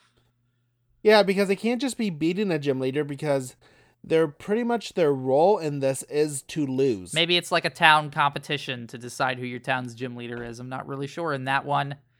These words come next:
Speaker 2: So anyway, we, we're standing outside of Brock's house in, like, a, a, a Christmas Carol-esque type of thing, and they're looking in and they see Brock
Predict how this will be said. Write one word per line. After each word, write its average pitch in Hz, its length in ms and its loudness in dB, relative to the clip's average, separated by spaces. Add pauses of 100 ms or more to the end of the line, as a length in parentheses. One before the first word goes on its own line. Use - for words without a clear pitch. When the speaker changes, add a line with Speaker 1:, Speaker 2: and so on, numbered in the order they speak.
(600)
Speaker 2:
So 214 160 4
anyway, 196 400 6
we, 175 280 -4
we're 175 240 0
standing 214 400 2
outside 180 400 4
of 151 160 -6
Brock's 160 340 2
house 151 400 4
in, 147 100 -10
like, 147 220 0
a, 147 240 -2
a, 143 300 -4
a 156 60 -4
Christmas 156 520 -6
Carol-esque 151 720 -2
type 147 260 2
of 147 120 -8
thing, 147 260 -2
and 147 100 -6
they're 147 120 -2
looking 147 340 -4
in 143 160 -2
and 143 100 -6
they 147 120 -4
see 143 200 -8
Brock 139 560 0